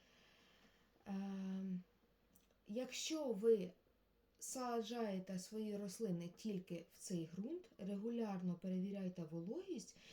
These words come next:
і поливайте рослини, е, при потребі. Е, взагалі, Сераміс, ну, як чистий ґрунт, я ніколи не використовувала, тому не можу нічого сказати, а як доба-, додаток,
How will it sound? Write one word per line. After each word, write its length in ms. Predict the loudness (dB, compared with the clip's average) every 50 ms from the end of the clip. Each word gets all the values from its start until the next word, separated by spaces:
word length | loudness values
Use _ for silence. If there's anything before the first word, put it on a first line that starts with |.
| -14 -8 -6
і 80 | -4
поливайте 680 | -4 -2 -2 0 0 0 0 0 -2 -4 -2 -2 -2 0
рослини, 680 | 0 -2 -4 -4 -2 -2 0 0 0 -2 -2 -4 -6 -8 -12 -16 _ -6
е, 40 | -2 2 2 2 2 2 0 -2 -4 -8 -6
при 340 | -2 0 2 2 2 2 0 -8 -10 -4
потребі. 640 | -4 -2 0 2 2 2 2 2 0 -6 -8 -12 -14 -20 -20 -20 -20 -20 -20 -20 -20 -20 -20 -20 -20 -20 -20 -20 -20 -20 -20 -20 -20 -16
Е, 280 | -10 -6 -4 -2 0 0 2
взагалі, 560 | 2 2 2 2 2 2 2 2 2 0 -4 -4
Сераміс, 720 | -4 -2 0 0 2 2 0 0 0 0 0 -2 -4 -4 -2
ну, 300 | 0 2 2 2 2 0 0
як 220 | 2 2 2 2
чистий 380 | 2 -2 -2 -2 -2 -2 -2 -2
ґрунт, 300 | 0 0 0 0 0 -2
я 100 | -2 0
ніколи 420 | -2 -2 -2 -2 0 4 4 4
не 120 | 2 2 0
використовувала, 760 | -2 0 2 2 2 2 0 -4 -4 -4 -2 0 0 -2 -2
тому 240 | -2 -2 0 0 2
не 120 | 2 2
можу 360 | 2 2 2 0 0 -4 -4 -6 -8 -8 -4
нічого 440 | 0 2 2 2 0 -2 -4 -6 -6
сказати, 640 | -8 -10 -12 -10 -6 -4 -4 -4 -4 -6 -6 -6 -6
а 120 | -6 -4
як 260 | 0 0 0 0 0
доба-, 420 | -2 -2 -2 0 0 -2 -2 -4 -4
додаток, 640 | -2 0 0 0 2 0 -2 -2 -4 -8 -10 -10